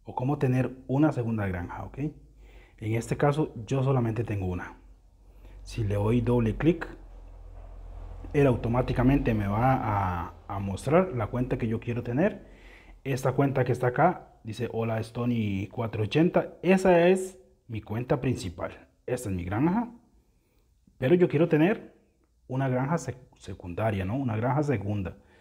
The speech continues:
Una granja que me esté ayudando en muchas cosas y yo poder dedicar un tiempito para esa granja, ¿ok? Desconectamos.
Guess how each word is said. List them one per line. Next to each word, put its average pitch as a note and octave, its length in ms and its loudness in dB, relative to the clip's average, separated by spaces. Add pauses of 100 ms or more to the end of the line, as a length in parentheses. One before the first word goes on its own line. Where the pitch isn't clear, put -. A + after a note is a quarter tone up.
(340)
Una A2+ 180 -2
granja C3 320 2
que C3 120 0
me A2 80 0
esté G#2+ 220 -4
ayudando B2 580 0 (560)
en G#2+ 120 -6
muchas G#2+ 320 -2
cosas - 480 -2 (320)
y A#2+ 120 -4
yo C#3 160 2
poder B2+ 240 4
dedicar A#2+ 500 0
un A#2+ 140 -2
tiempito C#3+ 640 -2
para F#2 180 -4
esa F#2+ 160 -8
granja, F#2 300 -8
¿ok? - 100 -8 (1500)
Desconectamos. B2+ 880 2